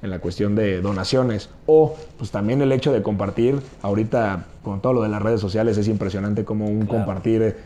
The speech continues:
Speaker 1: casi, casi el compartir es una prótesis,
Speaker 2: Sí,
Speaker 1: porque
Speaker 2: sí, sí.
Speaker 1: llega alguien que quería donar y es impresionante, ¿no? Entonces, de
Speaker 2: Lo
Speaker 1: cualquier
Speaker 2: que yo
Speaker 1: manera
Speaker 2: siempre digo, ¿no? O sea, que gracias por los likes, pero no den likes, compartan, ¿no?
Speaker 1: Exactamente.
Speaker 2: Con eso llegamos a más
Speaker 1: Lo que tiene
Speaker 2: personas.
Speaker 1: más impacto es eso, entonces,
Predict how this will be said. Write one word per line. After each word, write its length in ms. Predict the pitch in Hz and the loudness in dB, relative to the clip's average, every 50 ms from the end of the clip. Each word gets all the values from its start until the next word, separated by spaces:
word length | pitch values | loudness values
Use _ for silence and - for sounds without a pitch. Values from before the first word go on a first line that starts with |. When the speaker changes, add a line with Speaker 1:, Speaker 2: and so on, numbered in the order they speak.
| - - - | -12 -4 0
Speaker 1:
casi, 200 | 123 131 143 135 | 2 2 4 4
casi 380 | 143 139 131 135 131 123 113 110 107 104 110 113 | 4 4 4 4 2 2 2 0 0 0 0 0
el 120 | 113 104 | 0 0
compartir 400 | - 117 107 110 107 - 135 135 | 0 0 0 0 0 0 2 2
es 100 | 131 120 | 2 2
una 200 | 131 131 123 107 | 2 2 2 2
prótesis, 540 | 117 127 127 123 147 135 127 156 185 - - - | 4 2 4 4 2 2 2 0 -2 -2 -8 -16
Speaker 2:
Sí, 240 | - - - 123 123 120 | -18 -16 -12 -6 -2 -2
Speaker 1:
porque 180 | 107 101 110 | 0 0 2
Speaker 2:
sí, 60 | 113 | 2
sí. 60 | 117 127 | 2 4
Speaker 1:
llega 220 | 131 135 135 135 | 4 4 4 4
alguien 280 | 135 139 135 135 127 120 | 4 4 4 4 2 0
que 140 | - - | -2 -2
quería 280 | - - 107 113 120 123 | -2 0 0 2 2 4
donar 440 | 123 120 120 123 127 143 147 147 135 | 4 2 2 2 2 2 2 2 2
y 160 | 113 107 110 | 2 2 2
es 140 | 120 117 143 | 2 2 0
impresionante, 560 | 127 110 104 101 95 95 98 104 98 98 101 | 0 0 0 -2 -2 -2 -4 -4 -4 -4 -2
¿no? 160 | 98 107 123 - - - - - | -4 -4 -6 -8 -12 -18 -20 -16
Entonces, 300 | - - 107 117 120 123 | -8 -2 0 2 2 2
de 60 | 127 123 | 2 2
Speaker 2:
Lo 60 | 117 | 2
Speaker 1:
cualquier 300 | 131 123 117 - 151 175 | 2 2 4 4 4 4
Speaker 2:
que 40 | 175 | 4
yo 60 | 170 | 4
Speaker 1:
manera 180 | 160 160 165 | 4 4 4
Speaker 2:
siempre 220 | - - - 127 123 | 4 2 2 0 0
digo, 220 | 127 131 120 117 | 0 0 0 0
¿no? 140 | 113 120 127 | -2 -2 -2
O 40 | 127 | 0
sea, 220 | - - 120 117 | 2 2 2 2
que 160 | 104 120 117 | 2 -4 -6
gracias 480 | 107 107 113 139 147 156 151 - 196 170 | -6 -2 2 4 6 6 6 6 4 2
por 160 | - - 139 | 2 -2 -2
los 160 | 127 123 113 | 0 0 2
likes, 240 | 127 135 139 131 - - | 4 4 4 2 0 -4
pero 140 | 117 113 | -4 -4
no 80 | 131 139 | -2 -2
den 160 | 143 143 139 | 0 0 0
likes, 240 | 135 131 131 120 - - - | 0 0 0 -2 -4 -8 -8
compartan, 680 | 120 110 110 113 107 - 135 131 160 160 131 - 131 127 | -6 -6 -6 -4 2 4 4 6 6 4 4 2 2 4
¿no? 60 | 139 135 131 | 4 4 4
Speaker 1:
Exactamente. 300 | 131 131 127 131 131 131 | 4 4 4 4 4 4
Speaker 2:
Con 200 | 120 127 - 147 | 4 4 4 4
eso 220 | 156 160 156 - 175 | 2 2 0 0 0
llegamos 420 | 147 139 131 139 143 147 143 120 | 0 0 0 0 -2 -2 -2 -4
a 80 | 120 120 | -4 -2
más 100 | 127 120 | 2 2
Speaker 1:
Lo 80 | 117 | 4
que 120 | 113 123 120 | 4 4 4
tiene 180 | - 147 151 | 6 4 4
Speaker 2:
personas. 40 | 147 | 6
Speaker 1:
más 140 | 151 147 127 | 4 4 4
impacto 340 | 147 135 139 147 139 135 143 | 4 4 4 2 2 2 2
es 80 | 120 117 | 2 2
eso, 240 | 127 139 147 165 | 2 2 2 2
entonces, 480 | 151 123 120 123 120 120 127 117 101 | 2 2 2 2 2 2 0 -2 -2